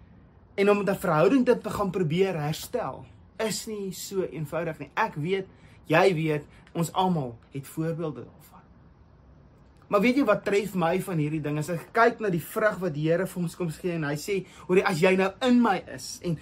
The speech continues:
jouself met my bekleed, hier is hoe jou lewe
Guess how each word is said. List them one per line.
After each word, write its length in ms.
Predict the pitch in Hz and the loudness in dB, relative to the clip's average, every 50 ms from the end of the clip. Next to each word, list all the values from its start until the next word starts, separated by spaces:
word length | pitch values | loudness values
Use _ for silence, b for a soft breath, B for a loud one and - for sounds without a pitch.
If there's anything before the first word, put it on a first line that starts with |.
| B B | B B
jouself 500 | - 180 180 - - 254 233 240 233 226 | 0 0 2 4 6 8 8 8 8 6
met 100 | 226 214 | 2 -2
my 160 | 185 175 170 170 | 0 0 0 0
bekleed, 460 | 151 156 - - 196 190 151 139 - | 0 -2 -4 -6 -6 -4 -4 -4 -4
hier 160 | 151 196 233 | -2 -2 -2
is 160 | 226 - - | -2 -4 -6
hoe 140 | 214 208 185 | -6 -6 -4
jou 180 | 160 170 165 160 | -2 0 0 0
lewe 580 | 143 139 139 147 165 175 170 156 - 127 127 | 0 -2 -2 -4 -4 -4 -6 -6 -8 -12 -14